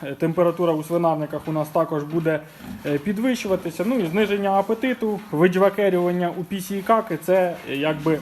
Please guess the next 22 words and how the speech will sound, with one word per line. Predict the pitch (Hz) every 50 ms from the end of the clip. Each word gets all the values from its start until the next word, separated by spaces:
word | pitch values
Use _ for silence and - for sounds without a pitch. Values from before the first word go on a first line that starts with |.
| 127
норма | 143 165 190 214 233 226 214 185 170 160
для | 143 156 180 180 185
свинок. | 180 - - 170 170 160 147 139 135 151
Нікуди | 160 175 170 208 214 175 175 165 170 - - - - - - - - -
від | 147 160 185 175 185
цього | 214 202 180 185 196
не | 196 202
дінеся. | 196 214 254 254 233 214 202 - 202 180 170 160 - - - - - - - - - - - - -
Е, | 151 151 156 156 160
значить, | 165 196 226 226 226 214 220 202 - - - - - - - -
е, | 175 151 156 160 160
але | 175 190 208 202
це | 208 214 208
не | 208
головне. | 190 202 202 190 190 175 175 175 160 147 143 139 - -
Друзі, | 170 151 165 185 190 175 175 180
ще | - 233 220
одне | 214 202 202 202
питання, | 190 208 208 247 240 226 208 190
яке | 180 175 196 190
би | 180 180
хотілося, | 180 185 180 202 190 180 175 165